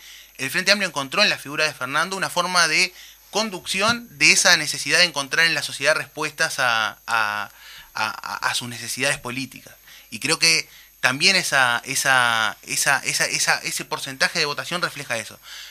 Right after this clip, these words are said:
Pero también refleja una construcción unitaria, el espacio de acuerdo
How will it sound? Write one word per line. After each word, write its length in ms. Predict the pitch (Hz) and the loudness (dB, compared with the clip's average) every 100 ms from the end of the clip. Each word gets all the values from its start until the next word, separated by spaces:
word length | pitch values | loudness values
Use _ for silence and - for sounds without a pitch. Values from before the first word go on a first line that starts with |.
| - - | -12 2
Pero 160 | 175 | 4
también 240 | 180 233 277 | 6 4 0
refleja 380 | 208 214 240 | 0 -2 0
una 140 | 269 208 | 0 0
construcción 400 | 156 131 131 196 | -2 -8 -6 -4
unitaria, 520 | 165 123 180 196 143 | -4 2 6 6 4
el 60 | 117 | -2
espacio 300 | - 170 160 | -2 -2 0
de 60 | |
acuerdo 500 | 127 147 190 180 147 | -2 2 2 2 -2